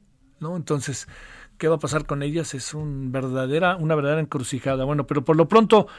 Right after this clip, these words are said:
¿qué pasó el día de hoy? De ese tema le habla París Salazar. París, buenas tardes. Eh, ¿me escuchas, París?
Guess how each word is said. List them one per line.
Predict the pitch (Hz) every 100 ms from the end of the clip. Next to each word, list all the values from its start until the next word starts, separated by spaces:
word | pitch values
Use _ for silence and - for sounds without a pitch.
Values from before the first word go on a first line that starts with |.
| - -
¿qué | 220
pasó | 247 233 -
el | 226
día | 220 220
de | 226
hoy? | 240
De | 220 202
ese | - 208
tema | - 233 240 240
le | 220 180
habla | 190 180
París | 190 185
Salazar. | 165 151 147 175 -
París, | 254 269 240
buenas | 247 247
tardes. | 262 247 240 202 - - - - - - - - - - - - - - _ - - _ - -
Eh, | 180 170 170 170
¿me |
escuchas, | 170 233 202 220
París? | 226 240 247 -